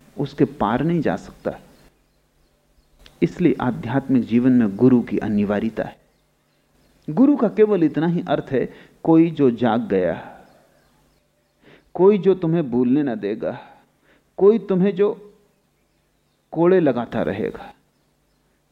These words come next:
कोई तुम्हें जो हिलाता रहेगा, कोई तुम्हें जो करवट लेके फिर सपने में न खो जाने देगा। तुम्हारा सारा अतीत नींद की तैयारी।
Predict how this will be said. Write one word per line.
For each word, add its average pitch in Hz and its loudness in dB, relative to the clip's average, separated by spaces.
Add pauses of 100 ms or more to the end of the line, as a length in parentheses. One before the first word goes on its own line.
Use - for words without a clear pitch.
(100)
कोई 202 4
तुम्हें 185 0
जो 185 4
हिलाता 143 0
रहेगा, 98 -8 (1400)
कोई 196 6
तुम्हें 196 2
जो 190 2
करवट 180 0
लेके 175 -2
फिर 165 -2
सपने 156 0
में 143 2
न 127 2
खो 123 0
जाने 104 -4
देगा। - -6 (720)
तुम्हारा 151 0
सारा 151 0
अतीत 185 -2 (260)
नींद 151 4
की 135 -2
तैयारी। 113 0